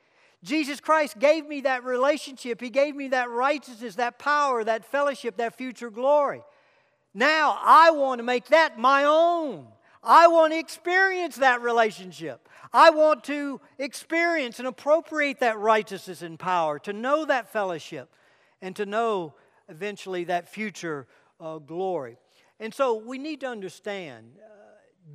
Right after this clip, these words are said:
death comes to your spiritual growth when you become what? Satisfied. When you become content. What's a great example of this in the Bible? Can you think of one of the seven churches in Revelation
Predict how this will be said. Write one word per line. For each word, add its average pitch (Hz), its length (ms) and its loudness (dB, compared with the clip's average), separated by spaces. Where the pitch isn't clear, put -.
death 285 340 -4
comes 254 340 -8
to 226 100 -18
your 196 120 -8
spiritual 196 460 -8
growth 226 380 -4
when 180 140 -14
you 220 100 -14
become 180 400 -12
what? 214 280 -12
Satisfied. 226 580 -16
When 196 160 -12
you 240 80 -10
become 202 280 -10
content. 196 280 -12
What's 180 240 0
a - 20 -12
great 240 260 -4
example 202 460 -8
of 156 80 -10
this 156 200 -12
in 156 100 -18
the 147 60 -16
Bible? 131 320 -8
Can 196 140 -10
you 190 80 -10
think 254 220 -6
of 226 60 -10
one 233 200 -6
of 196 80 -10
the 170 80 -12
seven 233 340 -10
churches 202 460 -10
in 175 80 -18
Revelation 180 680 -10